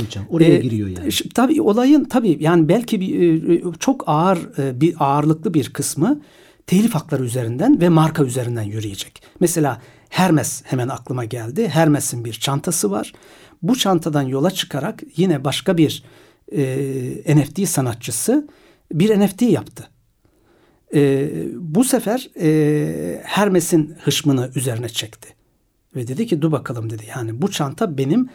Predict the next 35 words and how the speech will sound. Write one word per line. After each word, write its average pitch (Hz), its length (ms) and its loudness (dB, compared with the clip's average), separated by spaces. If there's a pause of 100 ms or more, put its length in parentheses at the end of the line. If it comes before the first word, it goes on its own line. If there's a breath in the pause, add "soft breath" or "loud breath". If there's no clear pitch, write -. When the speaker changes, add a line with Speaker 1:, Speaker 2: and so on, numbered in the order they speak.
(160 loud breath)
Speaker 2:
aynı 175 240 4
zamanda 135 340 -2
ikon 180 320 0
haline 135 280 0
Speaker 1:
Markam. 127 160 2
Speaker 2:
gelmiş 113 240 -4
bir 107 60 -4
çanta. 110 420 -4
Speaker 1:
Hı. - 360 -8 (100)
Speaker 2:
Benim 170 200 4
markam, 143 520 0
tasarım 180 480 0
var. 269 200 -2
Speaker 1:
Tasarım 101 340 -10 (140)
var. - 160 -20 (600 loud breath)
Speaker 2:
Bu 165 100 2
benim 175 200 6
aynı 170 180 6
zamanda 151 280 2
markam, 190 580 -2 (460 soft breath)
e, 135 360 0
veya 214 360 2
telif 202 300 2
hakları. 107 440 -6
Yani 127 420 -2
yarın 147 320 0
da 165 120 0
bir 220 240 0 (200 soft breath)
güzel 180 240 2
sanat 143 320 -2
eserini, 113 380 -8
bir 147 140 2
vazoyu, 120 420 -4
bir 135 140 -6
tabloyu, 135 500 -4